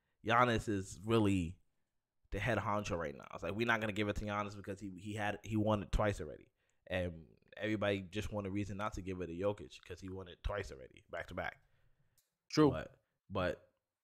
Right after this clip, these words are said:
Speaker 1: they wouldn't give it to Embiid because Embiid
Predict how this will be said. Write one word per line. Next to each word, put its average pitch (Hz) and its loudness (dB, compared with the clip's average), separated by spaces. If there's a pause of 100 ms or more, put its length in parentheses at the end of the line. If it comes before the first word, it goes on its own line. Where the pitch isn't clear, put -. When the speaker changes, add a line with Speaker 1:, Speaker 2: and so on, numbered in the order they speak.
(360)
Speaker 1:
they 107 -6
wouldn't 113 2
give 120 6
it 123 2
to 120 6
Embiid 127 8
because 110 4
Embiid 110 4